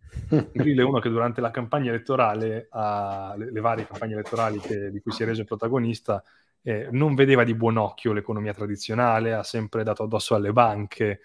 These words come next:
Speaker 2: eh, a volte ha fatto anche degli interventi sulle banche in cui diceva cose che erano vere, in realtà. Ehm, oggi in post di questo tipo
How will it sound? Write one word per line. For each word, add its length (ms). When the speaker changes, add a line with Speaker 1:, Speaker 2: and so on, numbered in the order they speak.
Speaker 2:
eh, 220
a 140
volte 320
ha 40
fatto 260
anche 200
degli 160
interventi 420
sulle 220
banche 240
in 80
cui 100
diceva 280
cose 220
che 80
erano 200
vere, 480
in 120
realtà. 380
Ehm, 960
oggi 760
in 300
post 360
di 120
questo 360
tipo 500